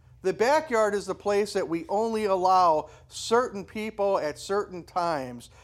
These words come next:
to come into. And this is where most of us build a fence. We build these fences because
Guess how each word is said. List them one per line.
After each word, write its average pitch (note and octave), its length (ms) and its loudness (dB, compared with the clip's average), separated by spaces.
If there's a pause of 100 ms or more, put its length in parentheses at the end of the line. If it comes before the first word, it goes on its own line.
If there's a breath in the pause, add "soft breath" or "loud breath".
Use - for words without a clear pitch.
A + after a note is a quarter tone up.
(140 soft breath)
to D#3+ 100 -8
come E3 280 0
into. D#3 560 -6 (1800 soft breath)
And F3+ 160 -2
this C#4+ 200 4
is A3+ 120 -4
where G#3 200 4
most G#3+ 360 2
of F3 140 0
us D#3 360 0
build E3+ 320 -2
a C#3+ 60 -2
fence. - 720 -8 (320 soft breath)
We G3+ 100 -4
build C4 280 6
these A#3+ 200 -4
fences A#3+ 460 -2
because F#3 680 -2